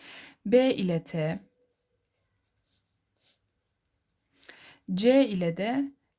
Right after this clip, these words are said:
L birbirine eşitmiş. Açıları eşitlemiştik ya benzerde. O zaman A'nın karşısındaki kenar yedi. Burada tek çizgi, yani ben ne demiştim? V'nin karşısındaki kenar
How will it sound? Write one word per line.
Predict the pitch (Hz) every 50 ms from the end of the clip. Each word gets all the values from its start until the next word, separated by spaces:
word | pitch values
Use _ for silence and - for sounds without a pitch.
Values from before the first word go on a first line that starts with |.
| - 190
L | 190 202 208 220 233 240 254 269 254 _ _ -
birbirine | 202 214 196 180 175 170 175 170 180 196 220 233 247 277 - _ -
eşitmiş. | - 180 - - 165 - - - - - - - - _ _ - - - - - - - - - - - - -
Açıları | - 202 196 - 208 214 208 165
eşitlemiştik | 160 - - 190 - - 202 208 214 - - - - -
ya | 311 254
benzerde. | - 175 165 156 151 - 123 85 90 - - - - _ _ _ _ _ _ _ _ _ _ _ _ _ _ _ _ _ _ _ - - -
O | 240
zaman | 240 254 262 247
A'nın | - 214 214 226 240 262 269
karşısındaki | - 254 240 233 226 - - 220 220 214 214
kenar | - - 202 190 185 175 175 214 233 - - _ _ _ _ _ _ _
yedi. | - 165 165 180 185 175 170 160 160 165 190 - - _ _ _ _ _ _ _ _ _ - - - - - - - -
Burada | 233 233 240 220 233 247 247 240 - - - _
tek | - 247 247 247 - -
çizgi, | - 196 170 170 156 175
yani | 185 202 202 202 196 196 196
ben | 202 202 202 208
ne | 214 196
demiştim? | 185 170 175 175 - 208 202 190
V'nin | 190 196 208 220 220
karşısındaki | 220 - 214 190 185 185 - - 180 175 170 165
kenar | - - 170 170 170 175 202 220 - - -